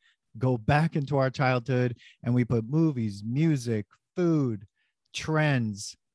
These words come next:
to see if it's good, nostalgic, or just super bad. And, uh,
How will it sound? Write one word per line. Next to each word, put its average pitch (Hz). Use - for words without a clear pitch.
to 139
see 139
if 120
it's 117
good, 214
nostalgic, 139
or 113
just 110
super 120
bad. 104
And, 117
uh, 110